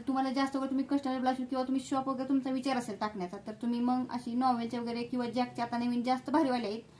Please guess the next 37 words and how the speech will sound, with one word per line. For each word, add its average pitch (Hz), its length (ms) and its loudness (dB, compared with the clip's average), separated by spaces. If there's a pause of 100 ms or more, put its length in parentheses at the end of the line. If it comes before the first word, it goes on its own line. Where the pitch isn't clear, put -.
(220)
तिची 240 160 0
रेंज 262 240 2
जास्त 294 220 4
आहे, 226 80 0
पण 247 200 2
ती 269 160 -2
तुम्हाला 262 300 0
घ्यायची 262 200 0
असेल 240 260 -4
ती 240 60 -4
घ्या. 220 220 0 (420)
त्याचे 254 320 2 (200)
फिनिश 262 220 2
वगैरे 254 220 0 (100)
छान 277 140 4
आहे 233 140 4
आणि 247 160 2
शिलाई 254 260 2
काम 262 200 2
करायला 254 240 0
असलं 254 120 -4
की 247 60 -8
तुम्हाला 262 200 0
कंटाळा 269 380 4
कसलाच 254 380 -2
येणार 180 200 -2
नाही, 202 200 2 (840)
घ्यायचीच 254 320 2
तशी 285 140 2
घ्या. 208 120 -2
आणि 214 140 0
जर 233 80 2
तुम्ही 262 220 4
रेग्युलर 269 320 4
आपलं 269 320 2
कसं, 233 460 0 (420)
अ, 220 60 -2